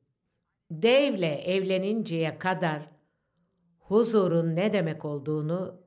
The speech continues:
bilmiyordum. Herkes işlevsizdi. Bu kelimenin ne anlama geldiğini bilmiyorduk ama onlar işlevsizdi. Babam beni taciz ediyordu. Annem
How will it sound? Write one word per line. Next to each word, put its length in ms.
bilmiyordum. 1000
Herkes 680
işlevsizdi. 1000
Bu 200
kelimenin 560
ne 120
anlama 400
geldiğini 760
bilmiyorduk 760
ama 300
onlar 460
işlevsizdi. 1500
Babam 460
beni 260
taciz 500
ediyordu. 760
Annem 480